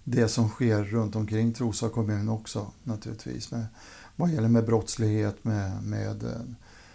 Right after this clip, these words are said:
droger, narkotikamissbruk och så vidare. Så att, ehm, det det handlar om först och främst är att jag arbetar förebyggande, naturligtvis.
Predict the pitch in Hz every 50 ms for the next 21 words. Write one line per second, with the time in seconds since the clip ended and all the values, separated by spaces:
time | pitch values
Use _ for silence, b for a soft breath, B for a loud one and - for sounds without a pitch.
0 | B B B - 117 120 120 123 113 104 104 101 110 110 107 107 107 104 104 104
1 | 104 - 120 110 101 - - - - 110 101 101 101 98 - - 117 107 101 98
2 | - - 113 - - 117 110 107 107 110 110 110 - - 120 117 - - - B
3 | B B B B B B B B B B B B B - - 113 110 104 104 101
4 | 104 104 110 - - - - - - - - - - - - - - - - 117
5 | 107 120 120 113 113 117 127 123 107 107 117 117 117 117 117 - 123 113 107 -
6 | - - 107 - 110 110 123 139 139 - - 127 120 120 110 110 120 123 127 -
7 | 143 127 113 110 113 - - 107 - - 113 107 101 107 113 123 117 117 120 113
8 | 107 101 101 98 - - - - - - - 117 107 - 120 110 110 - - -
9 | 113 107 - -